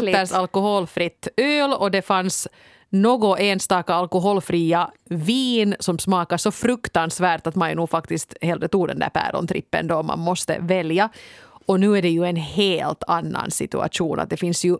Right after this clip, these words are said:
mängder och massor med, alltså, alkoholfria alternativ för vuxna, ska vi säga så. Så att det är ju inte ett, det är ju inte ett problem att det inte skulle finnas alternativ nu för tiden. Så där har det ju helt klart gått framåt. Och, och jag brukar ju till exempel,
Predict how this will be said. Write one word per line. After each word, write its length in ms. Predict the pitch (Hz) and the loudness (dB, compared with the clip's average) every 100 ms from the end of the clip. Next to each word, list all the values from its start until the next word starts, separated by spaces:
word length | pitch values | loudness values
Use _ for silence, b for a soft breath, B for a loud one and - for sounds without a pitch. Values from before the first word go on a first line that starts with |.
| - | 0
mängder 960 | 175 196 214 214 180 156 151 160 - | 2 4 4 2 0 0 -2 -2 -4
och 120 | 160 | -4
massor 580 | 165 180 190 - - 160 | 0 0 0 -2 -2 -2
med, 180 | 175 175 B B B B | -2 -4 B B B B
alltså, 360 | B 240 269 269 b b b b b - | B 0 2 0 b b b b b 0
alkoholfria 800 | 311 - 277 330 302 247 247 | 0 2 2 2 2 0 0
alternativ 600 | 226 269 269 220 220 247 233 | 2 0 0 0 0 -2 -2
för 140 | 277 | 0
vuxna, 600 | 233 339 - - - 175 - - | 2 0 0 -4 -4 -8 -10 -10
ska 180 | - | -6
vi 120 | 165 160 | -4 -2
säga 340 | 175 - - | -2 -2 -4
så. 280 | - - 185 - B B B B - | -2 -2 -4 -8 B B B B -8
Så 180 | - | -2
att 160 | 196 175 | -2 0
det 60 | 220 | 0
är 80 | |
ju 120 | 226 214 | 0 0
inte 220 | 214 180 | 0 -2
ett, 180 | - - | -4 -6
det 100 | 202 | 0
är 40 | 294 | 0
ju 120 | 220 | 2
inte 180 | 214 165 | 0 0
ett 100 | - | 0
problem 420 | 165 196 147 156 | 0 0 -2 -2
att 80 | 170 | -2
det 60 | |
inte 80 | 175 | -2
skulle 100 | - | -2
finnas 300 | 185 185 156 | -2 -2 -2
alternativ 540 | 170 170 147 151 - 156 | -6 -6 -10 -10 -8 -8
nu 80 | 170 | -6
för 140 | 160 | -8
tiden. 340 | - 131 - | -6 -6 -6
Så 100 | - | -6
där 140 | 185 202 | -2 -2
har 100 | 180 | -2
det 80 | 160 | -2
ju 140 | 165 | -4
helt 320 | 160 196 165 | -2 -4 -4
klart 240 | - 170 170 | -4 -6 -4
gått 160 | 170 - | -8 -4
framåt. 560 | 190 180 165 156 - | -4 -4 -4 -6 -4
Och, 200 | 170 - - | -4 -4 -2
och 60 | |
jag 120 | 220 | 0
brukar 220 | 254 320 240 | 0 0 -2
ju 60 | |
till 120 | 190 | -2
exempel, 440 | 170 - 170 - | -4 -4 -4 -4